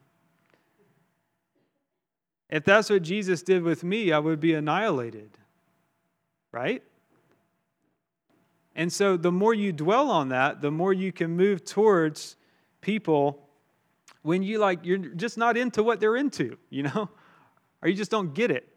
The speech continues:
Um, one of the things that, you know, the name that's mentioned a lot in this pulpit is a guy named Tim Keller. Well, his funeral was about four weeks ago, and his sons that are now in their forties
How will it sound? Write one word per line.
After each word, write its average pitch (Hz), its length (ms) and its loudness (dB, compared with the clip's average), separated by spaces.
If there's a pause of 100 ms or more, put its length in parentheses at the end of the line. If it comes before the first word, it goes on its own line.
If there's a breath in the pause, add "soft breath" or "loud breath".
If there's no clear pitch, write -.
(100)
Um, 143 400 -4 (380 soft breath)
one 185 160 2
of 208 80 4
the 190 100 4
things 185 380 -2
that, 156 420 0
you 156 100 -4
know, 156 280 0
the 151 160 -2
name 175 240 0
that's 156 220 -2
mentioned 160 360 -4
a - 20 0
lot 147 260 4
in 143 80 -4
this 143 140 -4
pulpit 151 320 -2
is 131 60 -2
a 131 40 -6
guy 143 100 0
named 139 160 -6
Tim 156 200 -4
Keller. 143 360 0
Well, 135 100 -2
his 165 200 0
funeral 180 520 -2
was 135 120 -4
about 147 220 0
four 165 200 0
weeks 170 220 0
ago, 143 260 -2
and 139 100 -4
his 156 140 -4
sons 160 420 -4
that 143 160 0
are 147 60 -4
now 156 180 0
in 151 60 -4
their 139 120 -4
forties 147 720 -2